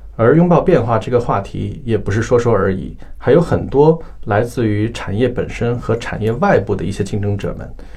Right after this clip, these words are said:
你比如说像，呃，这个华为的L四、呃，他们的这个所谓自动驾驶的这个，这个技术获得了更加普遍的一些关注。然后同时华为也通过更多的一些技术赋能，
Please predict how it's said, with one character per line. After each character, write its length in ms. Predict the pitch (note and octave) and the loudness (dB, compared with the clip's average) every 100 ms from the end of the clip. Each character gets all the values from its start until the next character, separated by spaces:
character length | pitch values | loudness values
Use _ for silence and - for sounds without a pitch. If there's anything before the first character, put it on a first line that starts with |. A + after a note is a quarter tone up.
| - - | -14 -2
你 120 | A#2 | -2
比 80 | A2+ | 2
如 140 | F#2+ G2 | 2 2
说 240 | B2 A#2+ | 6 6
像， 400 | A#2+ A2+ F#2+ F#2 - - - - - | 6 2 2 0 -4 -10 -12 -12 -2
呃， 280 | G#2 F#2 F#2+ | 0 0 0
这 160 | G#2+ | 0
个 320 | G2+ F2 E2 | 2 0 -2
华 260 | - - G2 | -4 0 2
为 160 | G#2 G2+ | 4 2
的 80 | |
L 240 | - A2 A#2 | 2 4 2
四、 400 | - B2+ F#2 F#2+ - - - | 0 -2 -2 -4 -10 -14 -8
呃， 240 | G#2+ F#2+ F#2+ | -6 -4 -4
他 160 | - G#2 | -2 0
们 160 | G2+ | 0
的 100 | G2 | 0
这 160 | F#2+ G2 | 0 0
个 140 | G2 | 0
所 180 | G2 F2 | -2 -4
谓 100 | F#2+ | -4
自 140 | F#2+ | -2
动 140 | G#2 G2 | -2 0
驾 120 | G#2 | 0
驶 200 | - - | -2 -6
的 160 | E2+ F2+ | -6 -4
这 100 | G2 | -4
个， 100 | F2 | -4
这 140 | - | -4
个 60 | - | -4
技 240 | - C#3+ | 0 0
术 260 | - - - - - - | 0 -4 -6 -8 -10 -2
获 160 | - | 2
得 100 | - | 4
了 80 | A2 | 2
更 160 | A2+ G#2 | 2 0
加 100 | G#2+ | 0
普 200 | - - | -4 -4
遍 160 | A2 | -2
的 80 | F#2+ | 0
一 60 | F#2 | -2
些 120 | G#2 | -4
关 280 | G2 A2 A2+ | -2 0 0
注。 240 | - - - - - - | -2 -6 -8 -12 -14 -4
然 100 | A2 | -2
后 60 | A#2 | 0
同 200 | - A#2 | 2 0
时 300 | A#2 G2+ G#2+ | 0 2 2
华 280 | G2+ G#2 G#2+ | 2 0 4
为 180 | G#2 | 2
也 100 | A2 G2+ | 2 -4
通 220 | - B2+ | -2 -2
过 260 | B2+ G#2+ - | 2 0 0
更 260 | - B2 | 0 0
多 100 | A#2+ | 0
的 80 | A#2+ | 0
一 80 | G#2+ | -2
些 160 | A#2+ | -2
技 140 | A#2 C3+ | -4 -4
术 120 | B2+ | -4
赋 200 | - C#3+ | -2 -2
能， 280 | F#2+ G2 | 0 -2